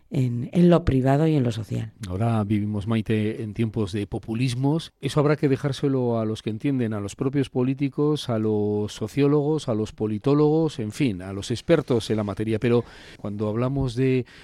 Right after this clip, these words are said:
Speaker 2: de supuestos casos de corrupción uno detrás de otro, eh, solemos comentar, eso lleva a la desafección de la ciudadanía, al cansancio, al hartazgo,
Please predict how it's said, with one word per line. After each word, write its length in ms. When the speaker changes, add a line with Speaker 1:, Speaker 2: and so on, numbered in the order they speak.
Speaker 2:
de 640
supuestos 540
casos 340
de 60
corrupción 500
uno 220
detrás 500
de 140
otro, 360
eh, 500
solemos 420
comentar, 520
eso 300
lleva 260
a 20
la 180
desafección 920
de 340
la 140
ciudadanía, 640
al 240
cansancio, 880
al 120
hartazgo, 640